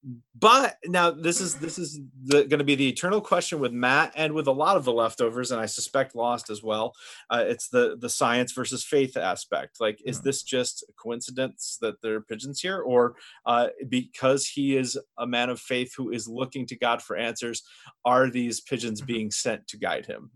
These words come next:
Speaker 1: And,
Speaker 2: Yeah.
Speaker 1: and that's a good question.
Speaker 2: Yeah, yeah, that, that, yeah, that's the big question, 'cause I th-,
Speaker 1: Yeah.
Speaker 2: yeah, yeah, yeah. There's a big question of, yeah, was it, was it luck? Was it,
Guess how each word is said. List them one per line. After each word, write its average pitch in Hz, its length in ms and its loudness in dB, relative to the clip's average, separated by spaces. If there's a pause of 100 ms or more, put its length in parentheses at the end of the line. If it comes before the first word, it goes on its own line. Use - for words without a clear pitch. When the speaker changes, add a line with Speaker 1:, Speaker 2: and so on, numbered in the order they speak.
Speaker 1:
And, 123 100 -2
Speaker 2:
Yeah. - 100 -2
Speaker 1:
and 120 160 -6
that's 131 120 -6 (120)
a - 280 -20
good - 80 -12
question. 208 400 -4 (1300)
Speaker 2:
Yeah, 143 220 -2
yeah, 135 160 -4
that, 120 160 -12
that, - 180 -10 (200)
yeah, 120 140 -10 (160)
that's 123 180 -4
the 131 60 -14
big 117 160 -10
question, 113 300 -8
'cause - 220 -20 (180)
I 135 100 0
th-, 135 140 -8
Speaker 1:
Yeah. - 160 -4 (100)
Speaker 2:
yeah, 117 80 -8
yeah, - 80 -8 (160)
yeah. - 80 -18 (180)
There's 143 160 -4
a 156 40 -4
big 170 120 0
question 160 220 4
of, 135 120 -4
yeah, 123 100 0
was 139 180 -2
it, 151 160 2
was 143 180 -2
it 151 160 -4
luck? 151 460 -4
Was 135 200 -4
it, 147 200 -4